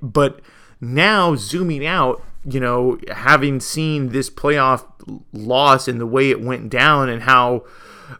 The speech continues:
Portland's other guys simply were not able to, to, to make up for it. I mean, Al-Farouq Aminu had some nice games in this series, and he was kind of the only one, but that third, that other wing guy, that, the guy in the middle, they, they just did not have enough dynamism around, around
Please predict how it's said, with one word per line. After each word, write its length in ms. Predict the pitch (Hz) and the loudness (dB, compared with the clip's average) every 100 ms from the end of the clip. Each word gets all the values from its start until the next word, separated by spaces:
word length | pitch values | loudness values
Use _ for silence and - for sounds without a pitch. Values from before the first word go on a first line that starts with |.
| _ _ _ _ - 139 | _ _ _ _ -16 -12
Portland's 460 | 139 151 156 147 135 | -2 2 4 2 -2
other 300 | 123 139 139 | 0 2 4
guys 340 | 131 143 139 | 6 6 4
simply 300 | - 143 139 | 0 -4 -4
were 160 | 123 127 | -4 0
not 200 | 131 135 | 0 2
able 240 | 131 127 131 | 0 -2 -2
to, 300 | 131 127 - - _ | 0 0 -4 -14 _
to, 260 | - 127 110 | -2 -2 -2
to 120 | - | -4
make 280 | 123 127 131 | -4 -2 0
up 180 | 147 - | 0 0
for 160 | 117 | -4
it. 40 | 98 | -4
I 40 | |
mean, 140 | 110 | -4
Al-Farouq 380 | 110 127 - 127 | -2 -2 -2 -6
Aminu 420 | 131 127 139 143 | -6 -8 -6 -4
had 160 | 139 135 | -2 -2
some 140 | 135 127 | -4 -4
nice 220 | 131 123 | -4 -4
games 260 | 135 123 | -6 -6
in 80 | 127 | -6
this 160 | 127 120 | -6 -4
series, 440 | 139 135 135 131 | -2 0 0 -2
and 120 | 120 | -4
he 100 | 139 | -6
was 160 | 151 135 | -4 -4
kind 160 | - 135 | -2 -4
of 80 | |
the 60 | 123 | -2
only 180 | 131 120 | -6 -6
one, 160 | 127 | -6
but 140 | 135 131 | -4 -4
that 160 | 123 | -4
third, 580 | 101 - 147 147 135 120 - - - - | -4 0 2 2 0 -6 -14 -20 -20 -6
that 160 | 127 | -4
other 300 | - 143 147 | 0 0 0
wing 300 | 131 123 151 | 0 -2 -4
guy, 320 | 139 143 139 139 | 2 4 6 4
that, 240 | 120 - - | -2 -6 -12
the 140 | - | -14
guy 240 | - 120 131 | -2 0 0
in 80 | |
the 40 | 117 | -4
middle, 380 | 120 151 151 139 | -4 0 0 2
they, 140 | 127 | 0
they 160 | 117 127 | -2 -4
just 180 | 127 | -4
did 140 | 117 147 | -4 -2
not 260 | 139 160 | 0 0
have 280 | 135 151 135 | 2 2 2
enough 360 | 123 127 123 120 | 0 -2 -2 -4
dynamism 720 | 127 139 156 123 120 113 117 | -2 -2 -2 -2 -4 -4 -4
around, 600 | 117 117 120 131 127 113 - | -4 -2 2 2 0 -4 -4
around 720 | 113 131 139 165 151 123 | -4 2 4 4 2 -4